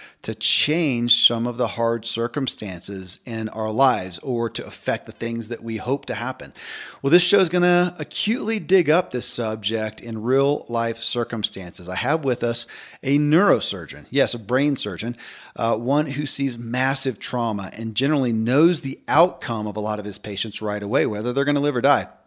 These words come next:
Yet as a Christian, he believes God can heal anyone. But how do you pray and tell the patient or the patient's family to pray when he's seen a diagnosis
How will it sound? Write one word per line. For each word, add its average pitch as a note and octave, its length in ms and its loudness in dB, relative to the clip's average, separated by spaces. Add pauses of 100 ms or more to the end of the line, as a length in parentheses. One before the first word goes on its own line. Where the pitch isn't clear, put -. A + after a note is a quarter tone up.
(520)
Yet D3+ 140 4
as D#3 140 6
a B2 40 0
Christian, D#3+ 540 0
he C3+ 80 4
believes C3 360 2
God A#2+ 260 0
can A#2+ 120 -2
heal D#3+ 280 0
anyone. F2 360 -6 (600)
But A#2 100 0
how B2+ 160 0
do D3+ 80 2
you D3+ 100 2
pray D3 460 2
and A#2 240 -2
tell C#3+ 160 0
the C3 80 -2
patient C3 440 -2
or - 20 -4
the G#2 80 -4
patient's A#2+ 340 -2
family B2+ 340 -2
to A2 60 -6
pray G#2 340 -4
when A2+ 320 -4
he's C#3+ 360 -6
seen E3 560 2
a B2 60 -6
diagnosis A2+ 1000 0